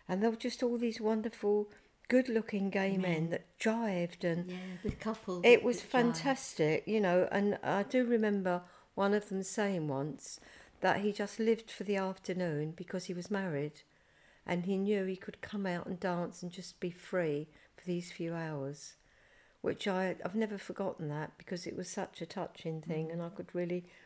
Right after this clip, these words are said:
Speaker 1: relate to it.
Speaker 2: Could have stayed there all night, but unfortunately we had to leave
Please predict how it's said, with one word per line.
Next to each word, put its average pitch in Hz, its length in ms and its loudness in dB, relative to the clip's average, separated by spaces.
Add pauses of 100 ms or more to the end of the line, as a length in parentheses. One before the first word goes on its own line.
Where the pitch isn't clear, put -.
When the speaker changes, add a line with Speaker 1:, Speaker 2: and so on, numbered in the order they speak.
Speaker 1:
relate 180 440 0 (120)
to 156 100 -8
it. 156 120 -6 (460)
Speaker 2:
Could 190 140 0
have 185 80 -2
stayed 180 340 4
there 175 180 4
all 185 160 6
night, 196 400 6
but 180 160 0
unfortunately 170 1000 0 (540)
we 180 80 -2
had 185 220 2
to - 120 -2
leave 175 500 2